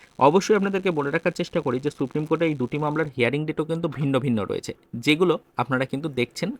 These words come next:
সরা-, সরাসরি সুপ্রিম কোর্টের অফিসিয়াল ওয়েবসাইটে গিয়ে। তো সেক্ষেত্রে কনফিউশনটা তৈরি হচ্ছে। বলে রাখার চেষ্টা করি, সুপ্রিম কোর্টে পনেরো তারিখে যে হিয়ারিং ডেট রয়েছে যে মামলাটির, সেই মামলার ফাইলিং নাম্বার আলাদা,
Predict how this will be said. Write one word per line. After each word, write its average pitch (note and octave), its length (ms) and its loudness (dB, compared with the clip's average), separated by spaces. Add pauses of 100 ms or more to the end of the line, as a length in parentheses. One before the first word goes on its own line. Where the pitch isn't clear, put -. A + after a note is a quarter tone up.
সরা-, A2+ 300 0
সরাসরি C3+ 380 -2
সুপ্রিম B2 240 -4
কোর্টের C3+ 200 0
অফিসিয়াল A#2 300 0
ওয়েবসাইটে G2 460 -2
গিয়ে। - 100 -12 (500)
তো C#3+ 60 0
সেক্ষেত্রে F3+ 420 0
কনফিউশনটা D3 480 2
তৈরি A#2+ 260 0
হচ্ছে। G#2+ 320 -8 (460)
বলে C3+ 220 4
রাখার F3 200 2
চেষ্টা F#3 300 0
করি, D3+ 180 0
সুপ্রিম D3 360 -2
কোর্টে D#3 180 0 (100)
পনেরো C#3+ 260 2
তারিখে E3 320 0
যে E3 220 -2
হিয়ারিং C3 320 0
ডেট D#3+ 220 -2
রয়েছে D3 300 2
যে A#2+ 120 -2
মামলাটির, A2 440 0 (100)
সেই C#3 120 0
মামলার C#3+ 280 -2
ফাইলিং B2 380 0
নাম্বার C3 300 -4 (120)
আলাদা, A#2 320 -2